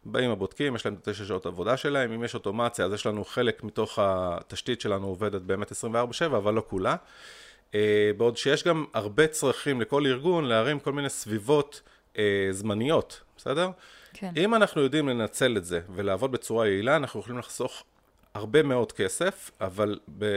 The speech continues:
Speaker 1: אה, בצורה, אם אנחנו נסתכל מנגד, אנחנו נבין שאם אנחנו לא ננהל את זה כשורה ולא ננהל את זה נכון, כלומר, סתם דוגמה, הרמנו סביבה לשבוע ושכחנו להוריד אותה,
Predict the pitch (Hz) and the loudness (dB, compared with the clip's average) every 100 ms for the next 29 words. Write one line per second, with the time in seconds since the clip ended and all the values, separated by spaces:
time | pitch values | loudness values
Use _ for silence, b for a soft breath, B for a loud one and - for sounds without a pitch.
0 | 98 - 98 92 95 107 131 131 120 127 | 0 -2 -6 -6 -6 0 2 2 2 -2
1 | 120 - 107 110 123 120 175 175 143 151 | -6 -6 -6 -2 -2 2 2 4 4 4
2 | 127 110 120 113 120 127 - 131 120 120 | 0 0 -4 -2 0 0 0 0 -2 0
3 | 127 127 117 117 175 139 113 - 104 101 | 0 0 0 2 0 0 -4 -4 -2 2
4 | 113 101 107 120 117 120 113 113 - 127 | 0 0 -4 -2 -2 -2 -4 -4 -2 -4
5 | 110 110 113 107 - 113 110 107 139 151 | -4 -4 -2 -4 -2 -4 -2 -2 -2 -2
6 | B B B B 104 135 143 - 113 110 | B B B B 4 4 4 0 0 4
7 | 120 107 110 92 147 190 135 - 113 151 | 4 2 -2 -2 2 2 2 -2 0 2
8 | 147 113 104 127 165 180 202 | 2 4 4 2 0 4 4